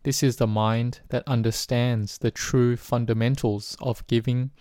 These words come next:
and sacrificing for others' benefit, and that knows clearly that greed is the highest evil.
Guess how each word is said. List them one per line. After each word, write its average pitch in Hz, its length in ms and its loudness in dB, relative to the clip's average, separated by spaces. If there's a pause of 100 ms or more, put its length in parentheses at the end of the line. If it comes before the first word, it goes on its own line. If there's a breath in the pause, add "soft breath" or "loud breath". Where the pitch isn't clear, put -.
(300 soft breath)
and 120 160 -4
sacrificing 110 1000 0
for 117 200 -2
others' 107 300 -2
benefit, - 600 -2 (600 soft breath)
and 117 500 0
that 127 160 0
knows 117 280 2
clearly 127 640 0 (300 soft breath)
that 113 240 -2
greed 117 480 2 (280)
is 117 160 -2
the 120 60 0
highest 117 580 0
evil. 117 460 0